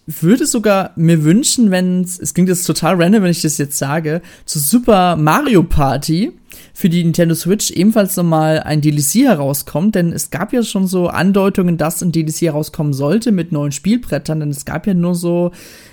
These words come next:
eine kleine Anzahl. Oder wegen mir auch ein komplett neuer Teil, das wäre mir natürlich auch ganz lieb, aber Nintendo weiß, Su-, äh, Super Mario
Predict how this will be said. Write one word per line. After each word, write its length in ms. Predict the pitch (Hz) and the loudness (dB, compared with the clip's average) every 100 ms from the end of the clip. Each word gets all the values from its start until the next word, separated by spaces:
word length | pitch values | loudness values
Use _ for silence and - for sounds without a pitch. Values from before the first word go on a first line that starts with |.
| - | -4
eine 100 | 180 | -2
kleine 420 | - 180 185 - | 2 2 4 2
Anzahl. 640 | 156 202 - 196 196 233 254 _ - - 147 - | 0 0 0 0 0 -2 -4 _ -20 -20 -20 0
Oder 320 | 165 196 202 | 6 6 6
wegen 160 | 175 185 | 4 4
mir 100 | 180 | 2
auch 160 | 147 165 | 2 0
ein 80 | |
komplett 380 | 139 139 156 - | 0 2 2 2
neuer 260 | 190 165 160 | 2 2 2
Teil, 220 | 165 170 | 2 2
das 160 | 170 165 | 2 0
wäre 100 | 156 | 2
mir 60 | |
natürlich 360 | 151 147 143 - | 2 0 -2 -4
auch 140 | 180 | -2
ganz 420 | 202 190 - - _ - 67 60 - - | 0 0 -2 -6 _ -20 -20 -18 -16 -10
lieb, 760 | 101 147 156 143 160 262 - - | -6 0 2 4 6 6 2 -4
aber 320 | 131 175 202 | 0 2 4
Nintendo 500 | 180 180 185 185 151 | 2 2 2 2 0
weiß, 380 | 143 185 247 - | 0 2 0 -2
Su-, 180 | 175 | -4
äh, 260 | - 160 156 | 0 2 2
Super 360 | 156 - - 165 | 0 -4 0 0
Mario 640 | 151 165 214 208 - | 0 0 0 0 -2